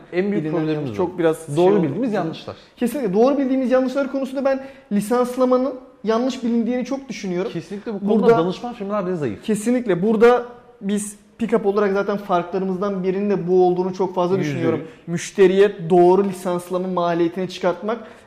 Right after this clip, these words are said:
Speaker 2: ve müşteriyi, e, doğru konumlandırmak bizim aslında farklarımızdan bir
Speaker 1: Zaten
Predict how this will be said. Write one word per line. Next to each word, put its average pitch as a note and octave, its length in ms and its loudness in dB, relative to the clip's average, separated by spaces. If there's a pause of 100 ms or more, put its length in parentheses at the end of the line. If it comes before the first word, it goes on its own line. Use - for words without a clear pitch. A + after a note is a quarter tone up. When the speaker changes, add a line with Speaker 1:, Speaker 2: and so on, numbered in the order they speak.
Speaker 2:
ve F#3 300 4
müşteriyi, F#3+ 680 -2 (280)
e, E3 260 0
doğru F#3+ 260 6
konumlandırmak F#3 720 -4 (340)
bizim F3 200 -6
aslında F#3 340 -2
farklarımızdan F3+ 720 -2
bir F3+ 40 -6
Speaker 1:
Zaten F3 140 -2